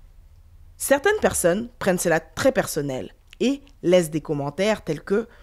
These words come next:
Je donnerai un montant de négatif cinquante-quatre millions de dollars » ou encore «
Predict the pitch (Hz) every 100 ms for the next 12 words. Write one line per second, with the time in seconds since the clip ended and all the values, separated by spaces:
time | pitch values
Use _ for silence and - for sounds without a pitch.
0 | - - 202 226 233 247 254 220 196 190
1 | 214 185 175 180 175 170 220 - 190 175
2 | 165 - 220 202 170 175 170 160 131 120
3 | 80 60 - - - - - 180 156 -
4 | - 247